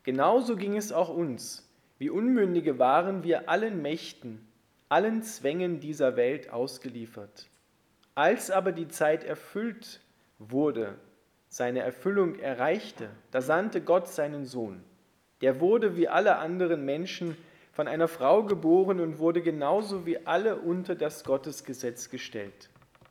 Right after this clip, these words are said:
Das geschah mit dem Ziel, dass er die, die unter dem Urteil des Gottesgesetzes standen, freikaufte und wir so das Recht erhielten, als seine Söhne und Töchter zu leben.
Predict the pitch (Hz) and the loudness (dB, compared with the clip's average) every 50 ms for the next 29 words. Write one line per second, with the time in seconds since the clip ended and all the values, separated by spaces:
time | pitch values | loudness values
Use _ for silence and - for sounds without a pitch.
0 | _ _ _ _ _ - - - - _ 151 160 160 - 196 165 - - 202 196 | _ _ _ _ _ -20 -20 -20 -4 _ 0 0 0 0 -2 0 2 4 4 4
1 | 240 240 233 202 190 190 190 180 - - - 196 214 240 240 208 190 180 175 - | 4 2 2 0 0 0 -2 -2 -4 -8 -6 -2 0 0 0 2 0 -2 0 0
2 | 175 170 160 147 151 180 208 220 208 170 165 156 107 151 165 180 175 170 147 151 | 0 0 0 -2 -6 -6 -6 -6 -6 -4 -6 -6 -4 -4 -2 -2 -2 -2 -2 -2
3 | 151 147 - - 190 - - - 185 165 139 135 135 - - - 139 139 139 - | -4 -4 -2 -2 -2 -2 0 0 0 0 0 -2 -6 -8 -4 -2 -2 -2 -2 -6
4 | 139 - - - 127 131 127 127 - - - - - - - - 113 120 139 165 | -10 -14 -14 -10 -6 -4 -4 -4 -6 -10 -14 -12 -14 -6 -4 -4 -4 -4 -4 -8
5 | - 180 175 170 165 - - - - _ _ _ _ - - - - 139 165 208 | -8 -8 -8 -8 -10 -12 -18 -20 -20 _ _ _ _ -20 -16 -4 0 2 2 2
6 | 214 - - - 127 113 110 110 - - - 107 101 101 - _ _ _ _ _ | 0 -2 -4 -4 -2 -2 -2 -4 -8 -16 -18 -18 -18 -18 -20 _ _ _ _ _
7 | _ _ _ _ _ _ - 139 143 131 135 156 185 214 220 220 196 156 160 175 | _ _ _ _ _ _ -8 -8 -8 -8 -8 -2 4 6 6 6 4 2 0 2
8 | 170 160 147 - 135 120 143 180 196 - - - - 156 156 151 156 156 156 165 | 4 2 2 2 0 0 0 0 -2 -4 -8 -8 -8 -8 -8 -6 -2 -2 0 -2
9 | 160 165 165 139 110 127 123 123 - 127 120 123 120 117 110 101 120 131 143 165 | -2 -4 -8 -6 -6 -6 -6 -6 -6 -6 -6 -6 -6 -8 -8 -6 -4 -2 -2 0
10 | 175 175 151 113 123 123 120 - 123 120 120 - - 131 123 - - - 117 104 | -2 -2 -4 -4 -8 -10 -8 -6 -6 -6 -6 -8 -10 -10 -8 -8 -8 -10 -8 -10
11 | 113 110 107 - 98 98 101 | -10 -12 -12 -12 -14 -18 -18